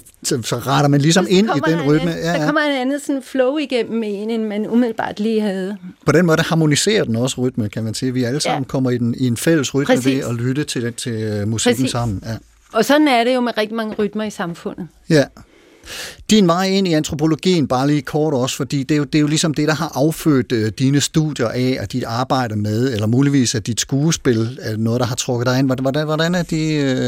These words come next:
Speaker 1: hvad, hvad
Speaker 2: Altså,
Speaker 1: er din
Speaker 2: altså, jeg begyndte way back, øh, da jeg var helt sådan først i tyverne, og holdt op igen, fordi jeg synes, det var for kedeligt. Det plejer jeg at sige til mine studerende. <laughs> Men, øh, og så arbejdede jeg længe på teateret, og så kom jeg tilbage til faget, da faget havde taget nogle vendinger,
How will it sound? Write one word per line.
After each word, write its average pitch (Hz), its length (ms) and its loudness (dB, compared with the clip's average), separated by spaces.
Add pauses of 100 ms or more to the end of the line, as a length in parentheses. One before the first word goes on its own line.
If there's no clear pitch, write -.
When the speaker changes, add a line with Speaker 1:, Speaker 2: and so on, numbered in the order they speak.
(240)
Speaker 1:
hvad, - 0 - (140)
hvad 135 100 0
Speaker 2:
Altså, 135 180 0
Speaker 1:
er 143 80 -6
din 143 280 -2
Speaker 2:
altså, 214 200 0
jeg 220 160 4
begyndte 240 400 2
way 208 260 2
back, 175 300 -2 (240)
øh, 202 300 0 (100)
da 190 140 2
jeg 175 280 -2
var 175 160 -2
helt 190 320 -4
sådan 170 220 -8
først 202 340 -6
i 208 40 -8
tyverne, 202 560 -4
og 190 80 0
holdt 190 200 2
op 190 140 0
igen, 180 340 -2
fordi 175 220 -8
jeg - 80 -10
synes, - 160 -8
det - 100 -8
var 196 60 -2
for 196 120 -6
kedeligt. 175 500 -6 (320)
Det 190 100 -2
plejer 214 160 2
jeg 240 80 2
at 240 80 -2
sige - 160 0
til - 100 -4
mine 220 100 0
studerende. 196 440 -2 (200)
<laughs> - 920 -6
Men, 269 220 6
øh, 247 560 4
og 247 80 2
så 294 80 0
arbejdede 254 380 0
jeg 226 100 2
længe 233 220 2
på 247 100 -10
teateret, 262 640 0
og 226 60 0
så 240 80 -4
kom 247 200 2
jeg 233 120 -4
tilbage 233 420 0
til 254 180 -4
faget, 233 680 0
da 196 340 0
faget 214 380 -2
havde 196 260 -2
taget 214 320 2
nogle 220 260 0
vendinger, 208 580 0